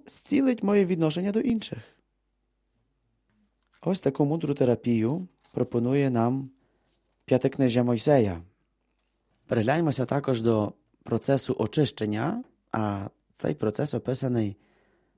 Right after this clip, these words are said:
в книзі Левіт в чотирнадцятому розділі від першого по дев'ятий вірш. «Той, хто мав очиститися, мав з собою принести пару живих і чистих пташок,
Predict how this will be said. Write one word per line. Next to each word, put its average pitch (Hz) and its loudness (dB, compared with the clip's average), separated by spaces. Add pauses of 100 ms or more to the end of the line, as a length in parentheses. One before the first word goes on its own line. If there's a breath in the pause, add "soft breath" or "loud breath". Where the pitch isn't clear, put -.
(880)
в 110 0
книзі 107 -2
Левіт 123 -2
в - -18
чотирнадцятому 113 -2
розділі 123 -2
від 110 -6
першого 120 -2
по 113 -4
дев'ятий 110 0
вірш. 104 -4 (1700)
«Той, 233 2
хто 185 2
мав 156 6
очиститися, 156 0
мав 147 2
з - -10
собою 127 2
принести 120 0
пару 131 2 (100)
живих 104 -2 (160)
і 104 -4
чистих - -4
пташок, - -2